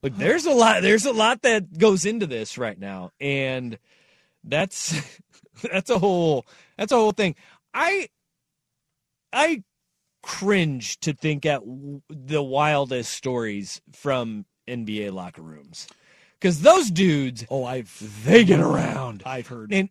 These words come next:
Speaker 1: it's
Speaker 2: more
Speaker 1: n-,
Speaker 2: than I can care.
Speaker 1: it's not like N F L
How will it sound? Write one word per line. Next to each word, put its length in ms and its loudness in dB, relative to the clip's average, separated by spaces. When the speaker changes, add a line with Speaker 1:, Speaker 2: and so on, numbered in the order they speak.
Speaker 1:
it's 240 0
Speaker 2:
more 160 2
Speaker 1:
n-, 60 -4
Speaker 2:
than 80 -6
I 60 -8
can 160 -12
care. 260 -16
Speaker 1:
it's 240 0
not 400 0
like 340 0
N 140 2
F 160 2
L 460 2